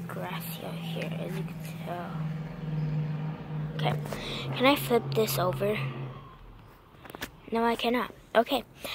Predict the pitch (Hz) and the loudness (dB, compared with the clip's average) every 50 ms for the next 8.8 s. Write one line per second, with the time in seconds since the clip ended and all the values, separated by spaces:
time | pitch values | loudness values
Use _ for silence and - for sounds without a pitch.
0 | - - - - 247 233 233 226 - - - - 262 240 226 208 196 190 202 196 | -2 -2 0 0 2 2 2 2 -2 -6 -4 -2 0 2 2 2 0 0 0 0
1 | 196 202 202 196 196 185 185 - - 247 262 285 294 277 262 254 240 226 233 220 | 0 0 0 0 0 -2 -2 0 2 6 8 8 8 8 8 6 6 4 4 2
2 | 220 - 90 - 208 208 - - - - - - - - - - - - - - | 0 -2 -6 -8 -10 -12 -16 -18 -20 -20 -20 -20 -20 -20 -20 -18 -16 -14 -8 -4
3 | 220 - - - - - - - - - - - 220 233 226 226 214 - - - | -2 -2 -2 -4 -6 -8 -8 -8 -8 -10 -8 -6 -4 -2 -2 -2 -2 -4 -8 -12
4 | - 185 - - - - - - - - - - - - - - - - - - | -12 -12 -14 -16 -20 -20 -20 -20 -20 -18 -16 -16 -16 -14 -12 -8 -8 -8 -8 -8
5 | - - - - - - - - - 214 233 269 269 254 226 208 240 277 - - | -10 -10 -8 -8 -8 -8 -4 0 4 6 6 6 6 8 8 6 6 6 4 -2
6 | - - - - - - - - - - - - - - - - - - - - | -10 -12 -12 -14 -14 -14 -14 -14 -14 -12 -12 -12 -12 -12 -12 -12 -12 -12 -12 -12
7 | - - - - - - - - - - 277 277 - - 247 - - - - - | -12 -10 -8 -8 -8 -8 -4 -2 2 2 2 2 2 2 0 0 -2 -6 -10 -4
8 | 240 254 254 233 - - 226 220 214 214 214 - - - - - | 0 0 2 2 0 -2 -2 -2 -4 -4 -6 -10 -12 -12 -12 -12